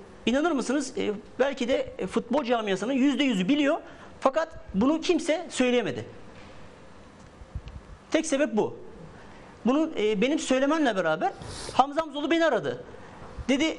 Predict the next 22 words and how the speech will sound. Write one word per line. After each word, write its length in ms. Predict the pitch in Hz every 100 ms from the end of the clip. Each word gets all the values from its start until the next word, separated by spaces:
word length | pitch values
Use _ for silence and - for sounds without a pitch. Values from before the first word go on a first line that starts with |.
| -
"En 100 | 277
hassas 440 | 294 269 269 269 262
dönemde 320 | 247 240 254
niye 160 | 262 262
böyle 120 | 220
bir 60 | 185
şey 120 | 156
yaptın?" 320 | 151 151 139
diye 160 | 127 120
de 180 | 170 165
bana, 160 | 151
beni 140 | 147 156
aradı. 320 | 143 156 480 - - - - - - - - - - - - - - - -
Yani 340 | 202 254 269 - - -
ben 200 | 175 247
düşündüm 260 | 285 311 381
ki 100 | 381
acaba 320 | 226 269 269
bu 80 | 254
hassas 320 | 262 262 285
dönemde 280 | 262 262 262
ben 220 | 262 262